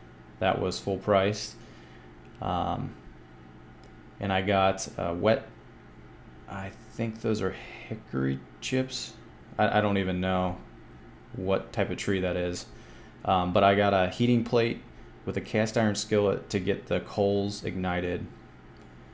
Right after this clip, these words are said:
And then I put the wet chips over. And then this is where I like having a door.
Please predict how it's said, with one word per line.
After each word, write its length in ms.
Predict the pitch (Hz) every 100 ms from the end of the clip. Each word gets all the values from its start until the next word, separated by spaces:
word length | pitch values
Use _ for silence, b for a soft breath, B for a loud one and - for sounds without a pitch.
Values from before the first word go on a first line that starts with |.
| - - - - - - -
And 160 | 95
then 120 | 95
I 80 | 92
put 200 | 92 104
the 60 | 95
wet 280 | 95 104 -
chips 300 | 107 107 110
over. 440 | 110 107 110 113 - - - - - - - - - - - - - - - - - - - - - -
And 140 | 98
then 120 | 95 98
this 180 | 104
is 120 | 98 95
where 200 | 95 92
I 80 |
like 320 | 90 92 90 -
having 340 | 92 90 85
a 60 | 85
door. 560 | 98 92 92 87 92